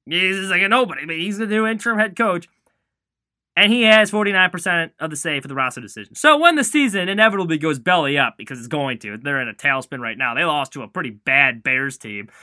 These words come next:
Uh, who are you gonna blame for that? You have no way of collecting any data of whose fault it was 'cause you have this stupid percentage thing.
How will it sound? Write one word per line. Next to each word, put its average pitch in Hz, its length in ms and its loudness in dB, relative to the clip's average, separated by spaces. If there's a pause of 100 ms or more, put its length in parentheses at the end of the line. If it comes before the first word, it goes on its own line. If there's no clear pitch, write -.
(160)
Uh, 156 160 2
who 311 140 8
are 403 80 8
you 349 80 4
gonna 294 160 2
blame 269 260 2
for 175 120 -8
that? 113 200 -4 (800)
You 220 140 0
have 269 180 6
no 339 280 8
way 330 180 10
of 254 80 2
collecting 240 400 0
any 247 160 0
data 220 280 2
of 156 40 0
whose 220 180 4
fault 220 280 2
it 254 80 0
was 262 160 2
'cause 180 160 -4
you 190 80 -2
have 226 140 0
this 175 140 -4
stupid 320 380 2
percentage 233 480 -2
thing. 107 160 -14